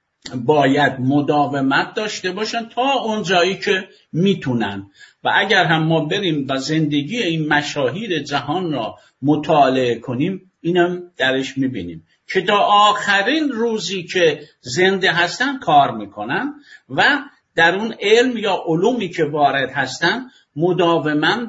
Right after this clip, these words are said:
دستاوردهای جدید را می‌رن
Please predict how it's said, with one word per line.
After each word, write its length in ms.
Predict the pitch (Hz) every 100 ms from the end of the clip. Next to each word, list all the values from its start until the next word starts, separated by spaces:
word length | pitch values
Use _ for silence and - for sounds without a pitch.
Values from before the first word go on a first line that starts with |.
| 160
دستاوردهای 1160 | 147 - - 147 139 131 120 117 135 123 120 117
جدید 720 | - 135 127 131 233 254 214
را 260 | 202 190 - _ _ -
می‌رن 500 | 170 170 165 160